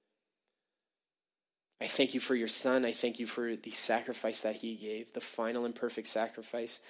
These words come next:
And I can't wait for the second Christmas, God. I pray that we live our lives for that day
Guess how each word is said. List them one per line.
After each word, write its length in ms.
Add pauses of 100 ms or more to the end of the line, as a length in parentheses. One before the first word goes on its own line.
(220)
And 80
I 60
can't 320
wait 160
for 120
the 60
second 360
Christmas, 420
God. 280 (1600)
I 60
pray 240
that 240
we 320
live 300
our 120
lives 400
for 180
that 360
day 340